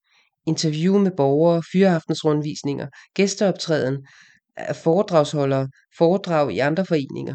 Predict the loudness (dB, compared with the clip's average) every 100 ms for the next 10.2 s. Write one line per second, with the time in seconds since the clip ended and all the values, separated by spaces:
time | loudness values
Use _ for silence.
0 | -12 -10 -8 -8 -6 -2 0 0 -4 -2
1 | 0 2 0 -2 -6 -6 -6 -6 -4 -2
2 | -2 -2 -6 -6 -4 -6 -8 _ _ -20
3 | -10 2 4 4 2 2 2 2 0 2
4 | 2 2 -4 -6 -6 -6 -4 -6 -6 -4
5 | -2 -2 0 -2 2 0 0 -4 -4 -4
6 | -6 -6 -8 -6 -2 0 -2 -6 -6 -6
7 | -10 -4 -2 -2 -4 _ _ _ _ 0
8 | 2 2 2 2 2 2 0 0 0 0
9 | -2 -4 -4 -4 -6 -10 -10 -8 -4 -2
10 | -4